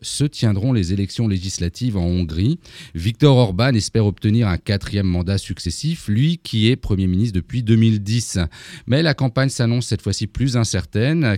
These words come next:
car la volonté de chasser du pouvoir Viktor Orban a permis d'unifier des formations de gauche, libérales, jusqu'à l'ancien parti d'extrême droite, euh, le Jobbik, qui ont organisé une primaire pour se choisir un candidat commun dont est sorti gagnant le conservateur et peu connu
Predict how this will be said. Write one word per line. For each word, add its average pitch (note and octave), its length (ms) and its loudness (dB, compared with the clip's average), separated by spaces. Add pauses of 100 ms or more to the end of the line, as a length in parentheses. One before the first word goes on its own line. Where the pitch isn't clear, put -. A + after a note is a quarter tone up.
car F2 180 0
la E2 100 0
volonté A2+ 720 0
de E2 240 -4
chasser B2 420 -2
du A2 140 -4
pouvoir A2 540 -2
Viktor G2 280 -2
Orban G2+ 380 -2
a G2 80 0
permis C3+ 400 0
d'unifier A#2+ 480 0
des A2+ 80 0
formations G2 500 -2
de G2+ 100 0
gauche, F#2 520 0 (340)
libérales, G#2+ 480 2
jusqu'à A#2 320 -2
l'ancien A#2 320 0
parti G#2+ 320 -4
d'extrême F#2+ 360 -2
droite, A#2 340 -2 (480)
euh, G2 240 4
le D3 240 8
Jobbik, B2+ 360 4
qui A#2 220 0
ont C3 140 4
organisé G#2+ 400 2
une B2 80 2
primaire G2 540 0 (260)
pour A2+ 120 0
se C#3+ 140 2
choisir A#2+ 320 4
un A2 40 2
candidat G#2+ 360 2
commun B2 360 4
dont A2 120 0
est G2+ 120 0
sorti A2 280 -2
gagnant G#2 260 2
le G#2 140 2
conservateur G#2+ 680 0
et F2+ 60 0
peu C#3+ 180 -2
connu G#2 380 2